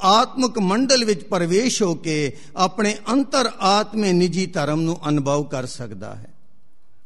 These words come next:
ਜੇ ਬਾਰਮੁਖੀ ਧਰਮ ਨੂੰ ਦਿਆਨਤਦਾਰੀ ਤੇ ਸ਼ਰਧਾ ਭਾਵਨੀ ਨਾਲ ਕਮਾਇਆ ਜਾਵੇ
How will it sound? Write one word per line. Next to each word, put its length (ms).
ਜੇ 280
ਬਾਰਮੁਖੀ 760
ਧਰਮ 400
ਨੂੰ 360
ਦਿਆਨਤਦਾਰੀ 920
ਤੇ 160
ਸ਼ਰਧਾ 460
ਭਾਵਨੀ 480
ਨਾਲ 220
ਕਮਾਇਆ 480
ਜਾਵੇ 380